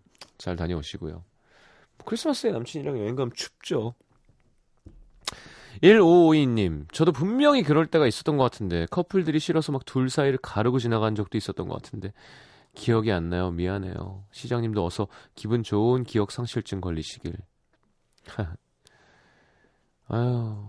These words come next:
원래 이렇게 마음을 심보로 이렇게 먹으면 안 생겨야 정상인데. 예,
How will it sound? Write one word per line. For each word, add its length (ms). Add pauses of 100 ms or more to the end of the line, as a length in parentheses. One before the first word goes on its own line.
(100)
원래 200
이렇게 240
마음을 560
심보로 440
이렇게 200
먹으면 400
안 140
생겨야 380
정상인데. 560
예, 120